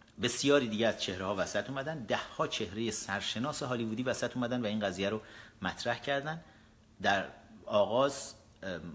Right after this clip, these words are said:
هاروی واینستین خواست فقط از روی قضیه رد بشه. اول گفت درست نیست، بعد دید تعداد شاکیا داره خیلی زیاد می‌شه، اومد عذرخواهی کرد، اما دیگه، اه، بعد نتونستن به هیچ وجه قضیه رو کنترل بکنن و، ام، مجبور شد استعفا بده از شرکت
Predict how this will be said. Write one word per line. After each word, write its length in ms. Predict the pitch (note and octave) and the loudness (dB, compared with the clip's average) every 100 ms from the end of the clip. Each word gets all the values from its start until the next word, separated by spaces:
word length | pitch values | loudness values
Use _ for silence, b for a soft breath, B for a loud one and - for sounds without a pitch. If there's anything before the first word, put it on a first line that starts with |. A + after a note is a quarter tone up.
| D#2 | -2
هاروی 220 | G#2+ G2+ | -2 0
واینستین 400 | G2+ F#2+ - A#2+ | -2 -2 -2 -4
خواست 360 | - A2+ - - - - - - - - - - | -2 -2 -2 -10 -20 -20 -20 -20 -20 -20 -12 -4
فقط 260 | F2 F#2+ F#2 | -2 -2 -4
از 140 | F2+ | -6
روی 160 | F2+ G2 | -4 -2
قضیه 340 | F#2 E2+ F2+ | -4 -2 -2
رد 220 | F#2 B2+ D3+ | 2 2 2
بشه. 180 | C#3 | 2
اول 340 | A2+ F2+ G2 G2 | 4 2 -2 -2
گفت 200 | G2+ - | -4 -4
درست 320 | G2 G2 - | -2 -2 -2
نیست، 200 | G#2+ - | -4 0
بعد 220 | G#2+ G2 | 2 2
دید 160 | G#2 - | -4 -4
تعداد 320 | G2+ G2 G2 | -4 -2 -2
شاکیا 420 | - F#2+ - G#2 | 0 0 0 -2
داره 160 | F#2+ F#2+ | 0 -2
خیلی 280 | A2+ A#2 G#2+ | -2 -2 -2
زیاد 280 | A2+ E3 | 0 0
می‌شه، 160 | E3+ F#3+ | 0 -2
اومد 240 | B2+ C#3 - | 2 0 0
عذرخواهی 440 | A#2+ A2 B2 E3 | -2 0 0 2
کرد، 260 | G3 F#3 B B B B | 2 2 B B B B
اما 380 | C#3 D#3 D#3+ - B2+ | 0 6 6 4 0
دیگه، 380 | B2 D3 D#3+ - | 6 6 4 2
اه، 200 | A2 G2+ | 0 2
بعد 320 | G2+ B2 A#2+ | 4 4 6
نتونستن 480 | C#3 D3+ C#3+ - C#3+ | 2 2 0 0 4
به 60 | |
هیچ 160 | C3+ B2+ | 4 4
وجه 140 | C3 | 4
قضیه 260 | C3 A#2+ C3 | 4 4 4
رو 80 | C#3+ | 2
کنترل 440 | C#3 C3 D3 E3 | 0 0 2 2
بکنن 420 | E3+ E3 F3+ G3 F3+ | 2 2 4 4 6
و، 200 | F#3+ G3 B B B B B - | 6 4 B B B B B -4
ام، 720 | A#2+ A2+ G#2 G2+ F#2+ F2+ F2 - - - - - - - - - - - - - - - - - - - | 2 4 6 4 0 -4 -8 -14 -20 -20 -20 -20 -20 -20 -20 -20 -20 -20 -20 -20 -20 -20 -20 -20 -20 -2
مجبور 260 | A2 G#2+ A#2+ | 0 2 0
شد 160 | C3+ A2+ | 0 -2
استعفا 380 | - B2 F3 | 0 4 4
بده 160 | B2 F#2 | 4 2
از 180 | F2+ - | 2 2
شرکت 560 | G2 - A#2 C#3+ C3 | 0 0 0 0 -2